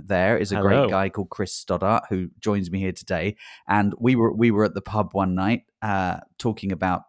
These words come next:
Speaker 1: things and ideas. And I said, "Hey, I've got this idea."
Speaker 2: This was about two years ago, wasn't it? A year and a half, two years ago?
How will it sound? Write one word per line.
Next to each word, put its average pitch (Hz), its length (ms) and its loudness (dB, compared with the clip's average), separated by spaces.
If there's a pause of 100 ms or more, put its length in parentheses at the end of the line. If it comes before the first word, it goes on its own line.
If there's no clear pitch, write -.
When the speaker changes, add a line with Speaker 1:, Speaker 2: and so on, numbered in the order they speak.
(160)
Speaker 1:
things 101 320 0
and 90 100 -4
ideas. 90 640 -4 (420)
And 98 160 0
I 107 140 2
said, 110 200 -2
"Hey, 131 200 0
I've 90 180 0
got 87 140 -6
this 90 160 -10
idea." 87 500 -8
Speaker 2:
This 131 140 -6
was 151 100 -2
about 127 540 4
two 120 220 6
years 139 260 10
ago, 101 160 4
wasn't 117 260 2
it? 87 40 0
A - 20 0
year 113 180 6
and 113 100 2
a 107 40 0
half, 120 220 2
two 113 160 2
years 120 240 2
ago? 139 260 -2